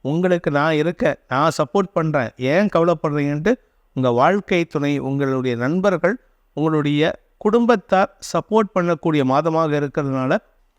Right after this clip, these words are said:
இந்த சுக்கிர பயிற்சியானது உங்களுக்கு மேன்மையை ஏற்படுத்தி, உங்கள் மீது இருந்த அழுக்குகளை, கரைகளை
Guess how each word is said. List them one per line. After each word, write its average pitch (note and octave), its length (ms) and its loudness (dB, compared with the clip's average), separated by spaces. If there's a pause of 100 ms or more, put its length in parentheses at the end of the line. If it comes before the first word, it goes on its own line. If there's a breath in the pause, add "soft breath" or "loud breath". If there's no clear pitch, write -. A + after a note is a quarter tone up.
(120)
இந்த D3+ 260 0
சுக்கிர D#3 380 -2
பயிற்சியானது F3+ 760 -2 (120)
உங்களுக்கு D3 580 -2
மேன்மையை G3 720 2
ஏற்படுத்தி, E3 640 -2 (320)
உங்கள் D#3+ 400 0
மீது A3+ 360 2
இருந்த F#3 560 0
அழுக்குகளை, F3+ 680 -2 (120)
கரைகளை F3 600 0